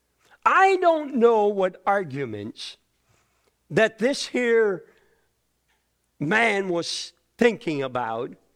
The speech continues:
that maybe have passed his lips.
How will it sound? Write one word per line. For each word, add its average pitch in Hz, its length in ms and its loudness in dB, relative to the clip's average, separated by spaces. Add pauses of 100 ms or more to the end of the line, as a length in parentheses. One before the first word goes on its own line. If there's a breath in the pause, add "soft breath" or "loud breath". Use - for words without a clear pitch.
(680)
that 165 160 -2
maybe 202 340 4
have 175 140 -4
passed 208 460 -2
his 151 280 -6
lips. 170 460 -6